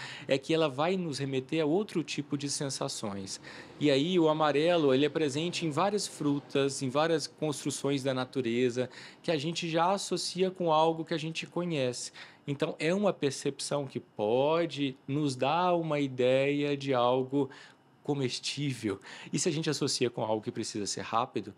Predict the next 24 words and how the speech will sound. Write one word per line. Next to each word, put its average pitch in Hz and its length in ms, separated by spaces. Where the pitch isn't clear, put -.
que - 80
precisa 113 340
dar 110 200
atenção, 123 640
pronto. - 420
Eu 117 60
já 117 120
tenho 127 320
aí 127 340
a 110 80
composição 127 800
básica 120 880
de - 100
qualquer 151 800
marca 117 460
de 117 80
um 123 80
fast 113 280
food 110 320
que 120 100
precisa 110 360
de 110 80
uma 110 100
comida 107 460